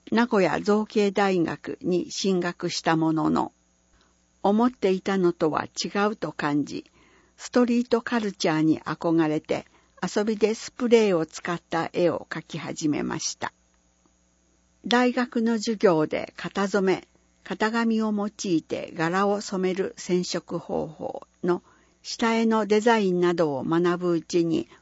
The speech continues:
面白さを感じたのもあります。その頃から今の名前で活動し始め、依頼があるとチラシやTシャツのデザイン、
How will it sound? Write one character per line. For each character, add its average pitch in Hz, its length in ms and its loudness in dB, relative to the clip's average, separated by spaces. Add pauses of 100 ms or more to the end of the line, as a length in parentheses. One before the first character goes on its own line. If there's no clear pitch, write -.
(140)
面 208 220 2
白 202 280 0
さ 156 240 -2
を 127 60 -6
感 170 280 0
じ 170 140 -8
た 165 140 -2
の 170 140 0
も 160 220 -4
あ 151 100 -6
り 151 160 -8
ま - 140 -6
す。 - 260 -16 (1160)
そ 226 200 0
の 240 140 4
頃 247 300 2
か 190 180 0
ら 165 240 0
今 226 260 2
の 175 140 6
名 165 160 4
前 165 300 2
で - 200 -4
活 - 340 -8
動 180 200 0
し 175 160 -6
始 165 320 -6
め、 - 220 -4 (500)
依 208 80 -2
頼 240 300 2
が 220 200 -2
あ 208 60 2
る 175 120 0
と - 260 -4 (320)
チ 208 100 -8
ラ 220 160 2
シ - 180 -4
や 202 160 2
T 214 260 -4
シ - 140 -4
ャ 196 60 -4
ツ 196 160 -4
の 185 160 2
デ 175 140 2
ザ 175 180 2
イ 165 140 0
ン、 - 100 -8